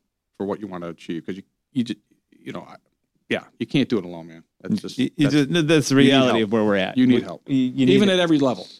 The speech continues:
Speaker 2: Yeah.
Speaker 1: Every stage in life, you need help. You need, you need to get to that next level.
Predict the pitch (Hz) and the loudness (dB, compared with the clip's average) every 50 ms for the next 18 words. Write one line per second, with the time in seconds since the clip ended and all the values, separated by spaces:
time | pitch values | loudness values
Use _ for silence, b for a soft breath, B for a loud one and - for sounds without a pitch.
0 | _ _ - 160 151 107 - - _ _ - 143 151 160 156 151 156 - 117 95 | _ _ -2 -2 -2 -2 -4 -8 _ _ -2 2 2 2 2 2 0 -2 -4 -4
1 | 80 - - - - 107 104 98 92 85 - - 101 101 98 95 90 78 71 - | -6 -10 -14 -10 -6 -6 -4 -4 -6 -6 -8 -8 -8 -6 -6 -8 -10 -12 -16 -16
2 | _ - 110 104 107 107 98 - - 107 101 110 110 101 107 104 101 - 95 104 | _ -10 -6 -4 -4 -4 -4 -6 -8 -6 -2 -2 0 0 -2 -2 -4 -6 -6 -6
3 | 98 87 101 95 82 - - 95 87 82 82 85 | -6 -6 -6 -10 -10 -10 -8 -8 -8 -10 -12 -14